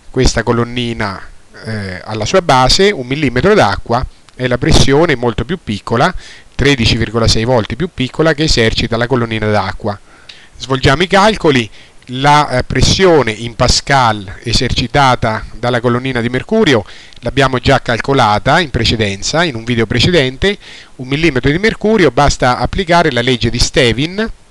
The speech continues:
ponendo l'altezza un millimetro e mettendoci la densità del mercurio e, e per la precisione fa, eh, centotrentatré virgola ventisei pascal, se non sbaglio,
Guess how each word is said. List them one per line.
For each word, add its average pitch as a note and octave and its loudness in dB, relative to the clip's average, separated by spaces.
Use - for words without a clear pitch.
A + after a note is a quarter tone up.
ponendo C#3 0
l'altezza B2+ 0
un B2+ -14
millimetro E3 2
e D3 0
mettendoci C#3 0
la A#2+ 0
densità A2+ -4
del C#3 -2
mercurio D#3+ 2
e, D3 4
e B2 2
per C3+ -2
la C3 0
precisione D3 2
fa, A#2 2
eh, A2+ -2
centotrentatré C3 0
virgola A#2 0
ventisei B2+ -2
pascal, G#2+ -2
se A2 -6
non G#2+ -10
sbaglio, G#2 -6